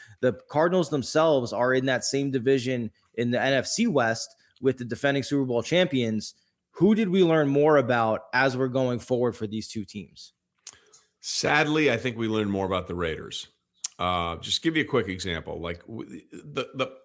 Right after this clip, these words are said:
Speaker 2: for many years, the stat was going back to nineteen ninety, what was the cur-, which was the current playoff format, and then we changed that in twenty twenty. So you start oh and two since nineteen ninety, you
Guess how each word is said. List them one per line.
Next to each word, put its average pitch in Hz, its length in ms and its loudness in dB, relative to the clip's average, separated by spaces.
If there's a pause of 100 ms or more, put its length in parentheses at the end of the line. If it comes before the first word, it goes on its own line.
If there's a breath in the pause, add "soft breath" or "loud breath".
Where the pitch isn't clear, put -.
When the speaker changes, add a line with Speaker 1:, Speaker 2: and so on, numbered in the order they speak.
(600)
Speaker 2:
for 156 100 -4
many 190 240 2
years, 156 240 2
the 123 100 -6
stat 123 380 0
was 107 320 -2
going 110 260 -2
back 107 200 -4
to 104 100 -8
nineteen 98 480 -8
ninety, 80 320 -6
what - 160 -12
was 92 160 -10
the - 80 -12
cur-, 98 280 -6
which 98 180 -6
was 90 160 -6
the 87 80 -12
current 92 360 -8
playoff 78 300 -10
format, 73 400 -12
and 98 100 -8
then 98 100 -4
we 92 100 -6
changed 92 320 -6
that 82 120 -4
in 80 80 -12
twenty 78 300 -12
twenty. 69 300 -16
So 87 260 -8 (320 loud breath)
you 120 80 -6
start 160 320 4
oh 135 160 6
and 117 140 2
two 107 280 4
since 101 300 -8
nineteen 101 380 -2
ninety, 90 580 -2
you 85 580 -6